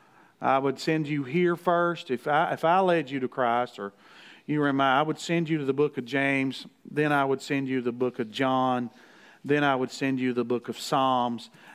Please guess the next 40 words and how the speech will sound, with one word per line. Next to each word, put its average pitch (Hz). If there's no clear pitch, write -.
and 117
then 123
you 117
could 113
start -
working 117
your 110
way 113
around 107
the 101
Bible. 101
That's 120
how 113
I 117
would 110
direct 131
you 107
if 104
I 117
was, 107
had 117
just 123
led 135
you 123
to 104
Christ. 131
So -
you 139
could 131
get 135
grounded 156
in 135
basic 147
Christianity. 135
You 127
can 120
get 113
grounded 143
in, 120
uh, 101